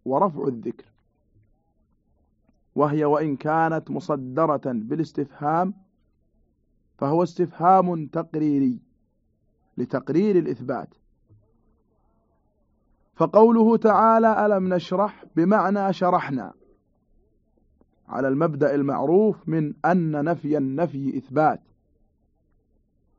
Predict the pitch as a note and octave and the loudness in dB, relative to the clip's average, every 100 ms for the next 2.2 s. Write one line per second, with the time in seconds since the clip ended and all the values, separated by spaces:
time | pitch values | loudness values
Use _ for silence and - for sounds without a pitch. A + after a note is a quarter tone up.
0 | _ - A#2 D3+ D#3 D3 D3 C#3+ D#3 C#3+ | _ -8 -2 0 0 0 0 0 -2 -2
1 | C3+ E3 D3+ C#3+ C#3+ C#3 - C3+ - D3 | -2 -2 -2 -4 -4 -6 -6 -8 -4 -2
2 | C#3+ B2 | -2 -4